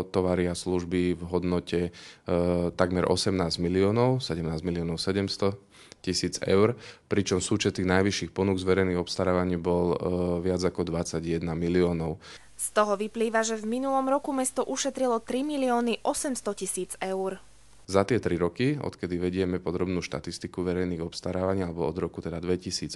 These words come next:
Speaker 1: osem, sme, e, obstarali služby v hodnote tridsaťpäť miliónov,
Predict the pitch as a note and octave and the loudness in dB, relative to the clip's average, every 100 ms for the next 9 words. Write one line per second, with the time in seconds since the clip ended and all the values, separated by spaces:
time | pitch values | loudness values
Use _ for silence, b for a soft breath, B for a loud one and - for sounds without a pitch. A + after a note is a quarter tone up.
0 | E2 F2+ G2 G#2 A#2 B B B B F2 | -6 -4 0 0 0 B B B B -4
1 | F2+ F2+ E2+ - F2 F2+ F2 F#2 - A2 | 0 0 0 -2 0 0 0 -2 -2 0
2 | G2+ F#2 E2+ - F#2+ F#2 F#2 F2 F#2 F#2 | 2 2 0 -4 -4 -2 -2 0 0 0
3 | F2 - - F2+ F2 - F2 E2+ D#2+ E2 | -4 -6 -6 -4 -4 -2 -2 -2 -4 0
4 | F2 F#2 G#2 C3 | 0 0 0 0